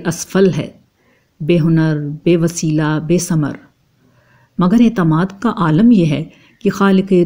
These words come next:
دو جہاں کا انکار کرتا ہے، مانتا ہے تو شریک ٹھہراتا ہے، کوئی اور نہ ملے تو نفس کی غلامی شروع کر دیتا ہے۔ ایک العزیز اور الرحیم ہے کہ جسم کو پالتا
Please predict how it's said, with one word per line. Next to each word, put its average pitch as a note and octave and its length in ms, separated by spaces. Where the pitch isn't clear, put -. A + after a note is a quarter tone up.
دو E3+ 100
جہاں E3 320
کا E3 120
انکار E3+ 440
کرتا D#3 480
ہے، C#3 80
مانتا D#3 520
ہے E3+ 140
تو G3 120
شریک F#3+ 460
ٹھہراتا D#3+ 580
ہے، D3 100
کوئی F#3 240
اور E3 220
نہ F#3 140
ملے D#3+ 340
تو G3 160
نفس F3+ 480
کی F3 140
غلامی D#3+ 460
شروع D#3 260
کر D3+ 180
دیتا D3+ 400
ہے۔ D3+ 80
ایک D#3+ 280
العزیز E3 600
اور D#3+ 140
الرحیم E3 600
ہے D3+ 160
کہ - 80
جسم F3 420
کو E3+ 160
پالتا D#3 480